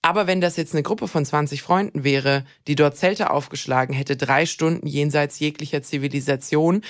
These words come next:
dann würden die dort im Endeffekt verdursten und verhungern und kein Mensch würde irgendwas mitbekommen. Und ich find das schon, also A, auf der anderen Seite, wie extrem die Effekte des Klimawandels sein können, wie überraschend es dich erwischen kann,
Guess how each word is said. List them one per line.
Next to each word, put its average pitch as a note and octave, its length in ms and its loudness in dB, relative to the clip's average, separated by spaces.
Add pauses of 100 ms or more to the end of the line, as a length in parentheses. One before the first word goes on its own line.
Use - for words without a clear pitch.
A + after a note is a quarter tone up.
(200)
dann D3+ 240 0
würden E3+ 220 6
die D3+ 140 -2
dort D#3 200 4
im - 120 -2
Endeffekt D#3 440 -2
verdursten D3+ 480 0
und D3 160 -2
verhungern D3 400 2
und C#3+ 140 -2
kein C#3 200 -2
Mensch C#3 280 -2
würde C3+ 180 2
irgendwas B2+ 540 -4
mitbekommen. B2 560 -8 (720)
Und D3+ 160 2
ich C#3 120 -2
find D3+ 160 -2
das D3+ 200 -2
schon, E3 300 2 (360)
also C#3+ 220 2 (100)
A, E3 240 4
auf D3 140 -4
der - 160 -4
anderen F3 300 0
Seite, E3+ 500 0 (260)
wie D#3 200 -2
extrem G3 840 0 (140)
die D#3 320 -2
Effekte E3+ 720 0
des C#3 160 -6
Klimawandels D3+ 680 2
sein D3+ 220 0
können, C#3+ 180 -2
wie C#3+ 80 -2
überraschend D3 640 0
es - 160 -8
dich - 160 -12
erwischen C3 320 -4
kann, F3+ 260 2